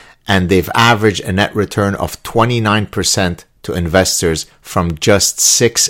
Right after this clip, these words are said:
exits. Even through covid, a bear market, and sky-high inflation,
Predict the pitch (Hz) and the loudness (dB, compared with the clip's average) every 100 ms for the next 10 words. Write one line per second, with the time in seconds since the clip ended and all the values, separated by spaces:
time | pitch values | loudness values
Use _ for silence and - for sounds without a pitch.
0 | - 98 78 73 - - - _ _ _ | 0 -2 -2 -6 -4 -6 -8 _ _ _
1 | - _ - 131 135 135 110 - 123 - | -20 _ -2 2 4 2 0 -2 -2 2
2 | 127 123 87 67 - - 85 73 104 113 | 4 6 4 -2 -6 -4 -2 2 4 6
3 | 110 107 107 - 73 - - 85 - - | 6 4 4 0 -4 -6 -6 -2 -2 0
4 | 101 101 85 101 95 82 82 - 107 104 | 2 2 2 0 0 -2 -6 -2 0 0
5 | - 76 | -2 -4